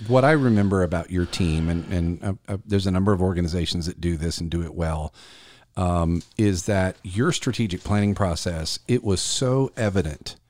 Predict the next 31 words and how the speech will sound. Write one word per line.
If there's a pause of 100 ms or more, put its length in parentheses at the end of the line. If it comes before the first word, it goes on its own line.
(1120)
in,
in
those
rooms,
in
those
meetings,
that
this
was
not (120)
just (520)
a
process
that
it's
been
five
years,
it's
time
for
us
to
do
another
one
of
these. (100)
It
was,